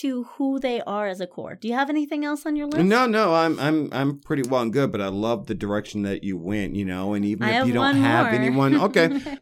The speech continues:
Speaker 2: But let me, and let me finish this point, 'cause
Speaker 1: Yeah.
Speaker 2: I, I wanted to, I was hearing what you were saying. Um, even if you don't have someone in your, specifically in li-, your life, do something for yourself. You can give
Speaker 1: Yeah.
Speaker 2: yourself a gift.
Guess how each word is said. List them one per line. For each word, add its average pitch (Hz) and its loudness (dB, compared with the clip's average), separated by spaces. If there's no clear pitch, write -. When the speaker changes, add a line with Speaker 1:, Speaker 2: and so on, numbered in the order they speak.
Speaker 2:
But - 0
let 208 2
me, 208 0
and 170 2
let 175 2
me 175 4
finish 175 -4
this 147 -8
point, 143 -2
'cause 143 0
Speaker 1:
Yeah. 135 2
Speaker 2:
I, 127 -2
I - 2
wanted 131 0
to, 120 -6
I 135 4
was 135 -2
hearing 147 2
what 135 -2
you 120 -2
were 117 -2
saying. 117 -2
Um, 127 -2
even 160 -4
if 175 -4
you 151 -6
don't 156 -2
have 117 -4
someone 160 -2
in 147 4
your, 143 2
specifically 151 -6
in 160 -2
li-, 165 -4
your 156 0
life, 160 -4
do 180 -4
something 202 -4
for - -10
yourself. 139 -6
You 139 -2
can - -2
give 523 4
Speaker 1:
Yeah. - 2
Speaker 2:
yourself - -4
a 87 -8
gift. 85 -10